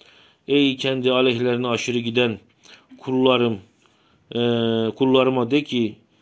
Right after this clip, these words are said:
"Allah'tan ümit kesmeyiniz." Evet, Allahu Teala'nın emri var. Yusuf suresi seksen yedi demiş.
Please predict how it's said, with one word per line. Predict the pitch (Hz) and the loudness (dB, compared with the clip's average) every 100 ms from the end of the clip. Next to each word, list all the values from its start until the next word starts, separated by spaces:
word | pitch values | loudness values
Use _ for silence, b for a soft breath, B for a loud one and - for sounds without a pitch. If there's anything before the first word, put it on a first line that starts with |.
| _ | _
"Allah'tan | 131 147 143 - 143 139 | -2 2 2 0 -2 0
ümit | 131 131 - | -2 -2 -4
kesmeyiniz." | - 123 - 110 110 101 95 - - | -2 -2 -4 -4 -4 -6 -10 -16 -14
Evet, | 120 113 104 | -8 -6 -6
Allahu | 117 120 123 | -4 -2 -2
Teala'nın | 113 110 113 123 120 | -2 -4 -4 -6 -6
emri | 117 110 104 | -4 -4 -6
var. | 104 | -8
Yusuf | - - 110 | -12 -12 -14
suresi | - 101 104 107 | -12 -12 -12 -12
seksen | 104 - 98 | -12 -12 -12
yedi | 95 92 73 | -14 -16 -16
demiş. | 117 - | -16 -16